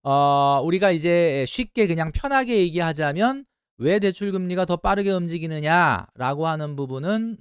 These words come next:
뭐 시장 금리의 영향을 더 많이 받고 은행이 아무래도 갑의 입장이다 보니까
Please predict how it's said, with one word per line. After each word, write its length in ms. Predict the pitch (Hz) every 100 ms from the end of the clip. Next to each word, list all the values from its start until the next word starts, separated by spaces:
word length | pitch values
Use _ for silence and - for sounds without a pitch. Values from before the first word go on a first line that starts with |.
| 120
뭐 140 | 110
시장 400 | - 185 196 190
금리의 380 | 170 156 147 165
영향을 380 | 143 127 123 156
더 120 | 147
많이 240 | 123 117 139
받고 560 | 123 95 151 180 175
은행이 320 | 139 135 139 175
아무래도 460 | 120 123 113 156
갑의 400 | - - 110 170
입장이다 480 | 165 - 156 147 139
보니까 480 | 123 110 104 196